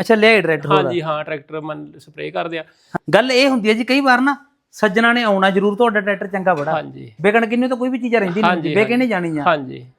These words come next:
Speaker 1: ਹੁਣ ਕਈ ਵਾਰ ਗੱਲ ਇਹ ਹੁੰਦੀ ਹੈ, ਕੋਈ ਸੱਜਣ ਦੂਰੋਂ ਵੀ ਆ ਜਾਂਦਾ, ਕੋਈ ਨੇੜਿਓਂ ਵੀ ਆ ਜਾਂਦਾ।
Speaker 2: ਹਾਂਜੀ।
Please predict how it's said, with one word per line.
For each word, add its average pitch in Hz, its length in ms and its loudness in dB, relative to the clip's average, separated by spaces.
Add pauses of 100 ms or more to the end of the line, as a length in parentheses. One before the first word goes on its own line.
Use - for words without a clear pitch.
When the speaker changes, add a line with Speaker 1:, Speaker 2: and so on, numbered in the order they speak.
(480)
Speaker 1:
ਹੁਣ 240 100 4
ਕਈ 262 220 2
ਵਾਰ 294 180 2
ਗੱਲ 226 240 4
ਇਹ 277 80 4
ਹੁੰਦੀ 247 160 -2
ਹੈ, 247 60 0
ਕੋਈ 254 160 -2
ਸੱਜਣ 240 260 2
ਦੂਰੋਂ 208 260 0
ਵੀ 226 100 0
ਆ 226 80 0
ਜਾਂਦਾ, 233 200 0
ਕੋਈ 240 160 -2
ਨੇੜਿਓਂ 165 260 -4
ਵੀ 180 100 -6
ਆ 175 100 0
ਜਾਂਦਾ। 151 200 -4
Speaker 2:
ਹਾਂਜੀ। 135 360 -8